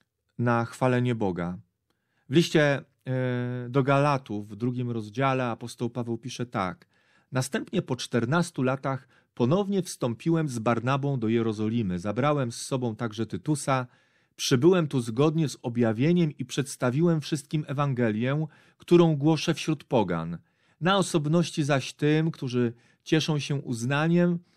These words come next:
aby nie okazało się przypadkiem, że biegnę lub biegłem na próżno."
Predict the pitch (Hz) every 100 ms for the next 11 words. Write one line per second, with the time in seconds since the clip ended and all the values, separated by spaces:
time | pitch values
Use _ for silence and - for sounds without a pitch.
0 | _ - 139 139 147 196 185 170 147 151
1 | 147 127 143 123 123 151 151 - 160 127
2 | 113 127 139 160 151 131 - - - 113
3 | 139 139 147 151 156 - 170 101 87 87
4 | 85